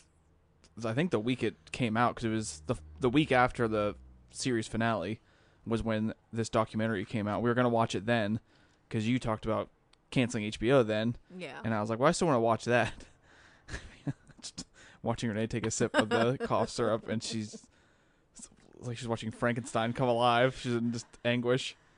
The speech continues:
Speaker 1: But, uh,
Speaker 2: It's delicious.
Speaker 1: Yeah, th-, don't worry, they're not a sponsor. Uh, but we just watched that, and, uh,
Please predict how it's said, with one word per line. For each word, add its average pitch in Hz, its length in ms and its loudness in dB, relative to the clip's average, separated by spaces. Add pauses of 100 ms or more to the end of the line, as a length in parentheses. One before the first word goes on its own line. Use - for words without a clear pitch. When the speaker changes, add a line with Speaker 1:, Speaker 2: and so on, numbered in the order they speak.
(480)
Speaker 1:
But, 120 120 2
uh, 110 320 0 (460)
Speaker 2:
It's - 180 -12
delicious. 170 600 -14 (1040)
Speaker 1:
Yeah, 113 360 -6
th-, 220 240 -6
don't 131 120 4
worry, 123 100 4
they're 117 100 2
not 127 100 6
a 117 40 2
sponsor. 117 520 -2 (720)
Uh, 113 300 2 (760)
but 131 140 4
we 143 100 6
just 147 200 0
watched 139 240 4
that, 110 280 2 (180)
and, 113 440 -2 (520)
uh, 98 360 -6